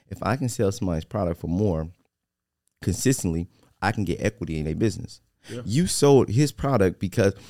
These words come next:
Speaker 1: you use your authority. A lot of, and this doesn't go for people starting out. This is for people who's already
Speaker 2: I
Speaker 1: authoritative.
Speaker 2: ain't had no authority, though.
Speaker 1: No.
Speaker 2: Meaning, meaning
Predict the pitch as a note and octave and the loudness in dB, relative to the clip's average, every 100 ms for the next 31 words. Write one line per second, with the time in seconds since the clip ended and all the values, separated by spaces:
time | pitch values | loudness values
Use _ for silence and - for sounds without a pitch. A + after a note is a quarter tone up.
0 | - - - C3+ G3+ E3+ D#3 C#3+ A#2+ G2+ | -20 -20 -4 2 2 4 6 6 2 2
1 | A#2+ G2+ - A2+ F#2 - - - - - | 4 4 4 4 4 0 -10 -20 -16 -4
2 | E2+ B2+ C#3 G#2 C#3 E3+ B2 A2+ G2+ A2 | 4 4 4 6 4 6 4 6 4 2
3 | - A2 - F#2 F2+ E2+ C3+ - - B2+ | 2 -2 -2 0 2 6 4 2 0 -2
4 | A#2 - F#2+ A2 F2+ G2 F2 E2+ E2 E2+ | 0 -4 0 2 2 2 2 2 4 4
5 | D#2 D#2 F#2+ F2 - F#2 E2 A#2 G#2 - | 2 0 2 2 2 2 2 -2 -6 -8
6 | C3 B2+ F2+ E2+ E2+ _ _ _ - E3+ | -8 -6 -8 -14 -16 _ _ _ 2 4
7 | D3+ C#3 A2+ A2+ B2+ A#2+ A2 A2 | 4 2 -6 -8 -6 -4 -6 -10